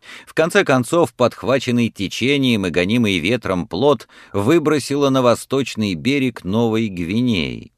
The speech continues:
Туземцы, находившиеся в это время на берегу, нашли Амину. Прежде всего, они поспешили раздеть её до нога,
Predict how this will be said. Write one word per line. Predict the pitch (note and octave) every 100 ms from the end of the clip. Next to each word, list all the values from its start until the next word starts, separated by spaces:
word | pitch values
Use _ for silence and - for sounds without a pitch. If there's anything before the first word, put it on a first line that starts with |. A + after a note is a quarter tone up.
| _ _ - - -
Туземцы, | A2 G2 E3+ G3 - G3
находившиеся | F#3+ D3 C3 D3 - C3+ B2 - A#2+
в |
это | A#2+ A2+
время | G#2 A2+ A2+
на | A2
берегу, | G2 G2 F#2 F#2 G2 - - _ -
нашли | D#3+ F3+ - D#2+ D2+
Амину. | C#2+ C#2 C2 B1 A1+ _ _ _ _
Прежде | G#2+ A2+ A2+ G#2+ G#2+
всего, | - G2 G#2+ A#2+
они | F#2+ G#2
поспешили | - A#2 - G#2 - A#2 A2+
раздеть | G#2+ A#2+ A#2 G#2 C3 D#3 F2+ -
её | F2 E2 E2
до | C#2
нога, | D#2+ D2 C2 G#2+ D3 -